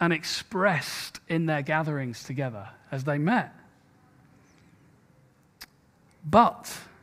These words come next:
there was a lack of maturity and understanding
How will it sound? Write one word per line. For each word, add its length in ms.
there 120
was 140
a 60
lack 400
of 120
maturity 640
and 160
understanding 880